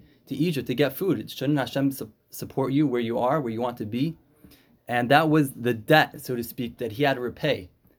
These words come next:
that question. And when he came back from Egypt with all these riches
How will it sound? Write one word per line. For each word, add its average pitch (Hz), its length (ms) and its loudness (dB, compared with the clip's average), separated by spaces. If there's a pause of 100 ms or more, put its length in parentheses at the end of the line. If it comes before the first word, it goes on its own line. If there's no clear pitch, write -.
that - 220 -6 (200)
question. - 580 0 (580)
And 120 280 -4
when 123 140 -2
he 127 60 -8
came 151 240 0
back 143 240 0 (260)
from 123 200 -2
Egypt 139 260 2
with 117 160 -2
all 139 200 4
these 123 200 0
riches 131 560 -2